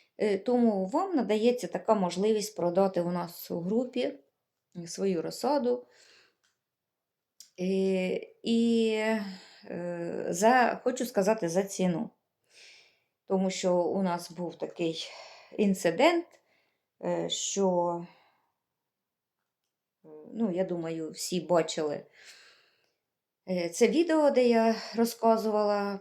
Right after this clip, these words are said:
про цей інцидент. У кожного має бути своя обґрунтована ціна. Можливо, людина хоче швидко продати, може, е, скидати ціну. В кожного,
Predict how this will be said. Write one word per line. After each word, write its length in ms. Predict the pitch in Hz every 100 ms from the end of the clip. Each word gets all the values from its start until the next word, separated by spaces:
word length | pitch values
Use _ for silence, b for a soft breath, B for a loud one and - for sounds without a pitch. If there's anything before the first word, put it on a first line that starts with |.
| -
про 400 | 208 196 196 185 -
цей 280 | - 202 -
інцидент. 800 | 190 185 196 185 185 180 180 - _ b b b _ -
У 40 |
кожного 500 | 302 330 277 233 196
має 360 | 185 220 233 190
бути 680 | 175 226 226 190 180 180 - _ -
своя 760 | - - 180 175 208 254 254
обґрунтована 960 | 240 185 170 175 175 170 196 196 180 170
ціна. 480 | 170 - 170 156 - _ _ _ _ _ _ _ _ -
Можливо, 400 | 262 320 381 262
людина 380 | 208 196 185 165
хоче 340 | - 185 165
швидко 420 | - 196 208 -
продати, 520 | 151 156 156 180 202 185
може, 320 | 175 170 160
е, 440 | - - - 165
скидати 880 | 156 - - - - 190 185 180 170
ціну. 480 | 165 - 180 170 165 - b b b b b b b _ _ -
В 120 | 196
кожного, 880 | - 370 339 269 233 226 214 185 -